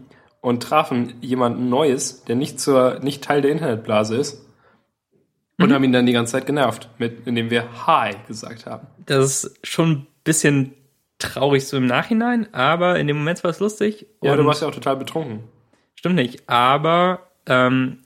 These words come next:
Speaker 2: schöne Grüße und Entschuldigung an, äh, Raphael.
Speaker 1: Ja, vielleicht hat er ja unserem, unserem, äh, Wunsch gefolgt und hört jetzt plötzlich tatsächlich Podcasts.
Speaker 2: Ach stimmt, ich hab Sticker verteilt, ne?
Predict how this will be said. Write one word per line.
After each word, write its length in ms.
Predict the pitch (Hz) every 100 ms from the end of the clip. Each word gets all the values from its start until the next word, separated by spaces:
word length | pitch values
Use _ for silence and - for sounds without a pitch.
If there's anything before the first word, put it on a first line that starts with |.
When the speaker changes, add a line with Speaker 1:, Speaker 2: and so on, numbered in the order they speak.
| _ _ _
Speaker 2:
schöne 220 | - 160 151
Grüße 320 | 147 143 135
und 200 | 127 123
Entschuldigung 540 | 131 - 151 135 123 127
an, 300 | 123 120 123
äh, 80 |
Raphael. 500 | 120 117 131 117 117 117 _ _ _ _ _ _ _ _ -
Speaker 1:
Ja, 160 | 151 143 - - -
vielleicht 280 | 147 - 170
hat 100 | 160
er 80 |
ja 160 | 143 143
unserem, 640 | - 143 135 127 127 131
unserem, 580 | - 131 123 123 120 120
äh, 360 | 123 120 120 120 - - - - _ _
Wunsch 320 | 127 131 143 -
gefolgt 500 | - 160 180 - 117
und 320 | 117 - -
hört 220 | 139 139
jetzt 180 | 113 -
plötzlich 300 | 135 135 127
tatsächlich 380 | 120 127 123 117
Podcasts. 580 | 135 - 113 - - _ _ - _ _ _ _ -
Speaker 2:
Ach 80 | -
stimmt, 260 | - 269 151
ich 120 | -
hab 100 | 151
Sticker 260 | - 185 147
verteilt, 360 | 143 127 117
ne? 120 | 143